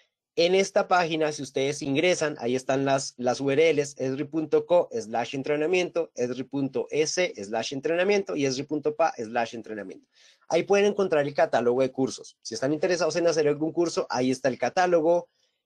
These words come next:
Eh, ahí pueden ver la información, ahí pueden ver, eh, el listado de cursos que tenemos, el cronograma. Eh, desde ahí, todo lo que necesiten en temas de capacitación,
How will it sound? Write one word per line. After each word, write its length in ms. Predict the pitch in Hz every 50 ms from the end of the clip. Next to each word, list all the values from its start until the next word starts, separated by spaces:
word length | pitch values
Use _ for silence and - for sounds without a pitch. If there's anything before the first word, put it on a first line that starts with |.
| _ _
Eh, 280 | - 156 156 156 151 -
ahí 140 | 156 156 151
pueden 440 | 147 - 156 151 147 147 147 139 131
ver 220 | 151 160 160 143
la 80 | 143 147
información, 800 | 135 - 143 131 120 120 113 - - 185 185 185 190 190 185 - _ _ _ _ _ -
ahí 180 | - 151 151
pueden 460 | 147 - 147 147 143 139 139 135 135
ver, 440 | 131 147 143 139 139 135 135 131 123 -
eh, 320 | 139 139 135 135 131 - -
el 140 | - 151 151
listado 420 | 151 147 131 - - 143 135 139
de 120 | 147 143 139
cursos 340 | - 139 139 123 127 127 -
que 140 | - 127
tenemos, 580 | - - 113 131 180 185 180 175 170 170 160 - -
el 140 | 131 127 -
cronograma. 920 | - 131 131 123 120 113 104 139 165 175 175 175 170 165 165 165 160 - _ _ _ _ _ _
Eh, 220 | - 131 139 131 - -
desde 260 | 151 151 131 156 160
ahí, 240 | 170 190 208 - _ _ _ _ _ _ _ _ _ _ _
todo 220 | - 190 190 202 202
lo 120 | 214 220
que 120 | 214 226 208
necesiten 500 | 202 190 185 170 139 147 135 156 156 170
en 80 | 170
temas 220 | 147 147 135 143 143
de 80 | 156
capacitación, 680 | - 160 151 151 139 139 - 127 117 135 196 220 185